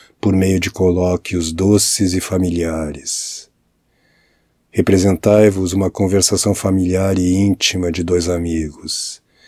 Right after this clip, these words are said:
e tratai assim dentro de vós mesmos com a divina majestade. O humilde irmão converso Lourenço da Ressurreição ensinava de instinto divino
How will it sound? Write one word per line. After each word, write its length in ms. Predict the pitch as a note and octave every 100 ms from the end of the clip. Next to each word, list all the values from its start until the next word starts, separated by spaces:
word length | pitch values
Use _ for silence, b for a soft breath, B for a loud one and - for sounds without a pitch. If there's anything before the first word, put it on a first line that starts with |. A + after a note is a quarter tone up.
| b b -
e 80 |
tratai 560 | G2 - G2 - G2+ G2+
assim 560 | G2 - - G2 G2 G2
dentro 320 | F#2+ F#2+ F2+
de 100 | F2
vós 300 | E2+ F2 D#2+
mesmos 800 | F2+ F2+ F#2+ F#2 F#2+ - - -
com 180 | - G2+
a 60 |
divina 340 | F2+ F2+ F#2+ F2
majestade. 1000 | F2 E2 F2 - - D#2+ D2 D2 - - _ _ _ _ _ _ _ _ _ _ _ _ _ _ _ _ _ -
O 140 | G2
humilde 400 | F#2+ G2+ A2+ G#2+
irmão 340 | G#2 G2+ G2 F#2+
converso 800 | - F#2 E2 F#2 F2+ E2+ -
Lourenço 440 | F#2 F2+ F2+ F2+ -
da 80 | E2+
Ressurreição 880 | E2 - E2+ E2+ - - G#2 G2 F#2 b b b b -
ensinava 680 | G2+ - G2+ F#2+ G2 F#2+ F#2
de 100 | F#2+
instinto 560 | F#2 - - G2+ F2
divino 720 | F2 F2+ E2 F#2 G2+ G2 F2